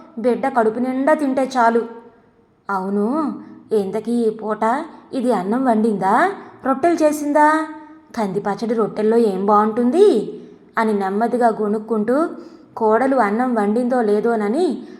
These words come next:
అనుమానం రాగానే గట్టిగా ఓ కేకెట్టింది పార్వతమ్మ. "ఇదిగో పిల్ల,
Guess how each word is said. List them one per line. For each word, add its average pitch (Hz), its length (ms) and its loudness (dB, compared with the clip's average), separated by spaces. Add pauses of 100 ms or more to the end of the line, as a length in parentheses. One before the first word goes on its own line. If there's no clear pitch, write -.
అనుమానం 262 500 2
రాగానే 220 580 0 (460)
గట్టిగా 254 460 0
ఓ 247 160 2
కేకెట్టింది 220 680 0 (220)
పార్వతమ్మ. 214 580 0 (760)
"ఇదిగో 277 300 2
పిల్ల, 294 520 2